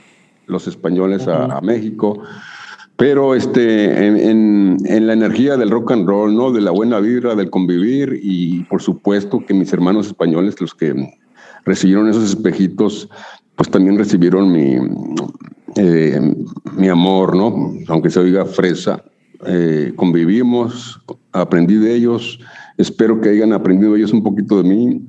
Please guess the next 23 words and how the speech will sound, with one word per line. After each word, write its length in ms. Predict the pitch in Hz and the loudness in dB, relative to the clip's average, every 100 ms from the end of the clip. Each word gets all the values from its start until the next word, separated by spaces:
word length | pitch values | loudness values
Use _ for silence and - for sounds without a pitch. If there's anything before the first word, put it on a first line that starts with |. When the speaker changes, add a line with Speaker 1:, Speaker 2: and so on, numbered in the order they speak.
| - - - - _ _ | -20 -20 -20 -20 _ _
Speaker 1:
y 180 | - 87 | -2 0
esa 200 | 92 117 | 2 2
es 60 | 110 | 2
la, 680 | 104 92 78 58 - - - - - - - - | 2 0 0 -2 -4 -8 -12 -14 -14 -14 -14 -2
la 160 | 95 87 | 0 4
meta, 400 | 90 98 - 85 | 2 2 2 2
¿no? 280 | 95 107 95 | 2 2 0
De, 400 | 78 67 58 55 | 0 0 -2 -6
de, 360 | 85 85 85 - | -8 -4 -4 -2
del 280 | 87 80 80 | -2 0 2
día 180 | 90 95 | 2 2
a 60 | |
día, 340 | 87 87 92 87 | 2 2 2 -2
este, 680 | 78 - 65 60 - - - _ | -4 -6 -4 -4 -6 -8 -14 _
poder 600 | - 85 80 85 82 - - | 0 2 2 2 0 -6 -2
evolucionar. 720 | 90 80 73 - 65 69 139 | 0 2 0 -2 -2 -4 -4
Speaker 2:
Perfecto. 640 | - - - 117 - 131 - _ _ - - - _ _ _ _ | -8 -2 -2 -2 -2 -4 -4 _ _ -20 -20 -20 _ _ _ _
Sí, 280 | - 131 143 | -2 0 0
este, 840 | 139 - 131 123 123 123 120 - _ _ _ _ _ _ _ _ | -2 -4 -2 0 0 0 -2 -8 _ _ _ _ _ _ _ _
es 160 | 143 147 | -6 -4
que 80 | 214 | -4
tus 200 | 180 160 | -4 -2
shows 680 | - 175 196 202 - - | 0 0 0 -8 -16 -20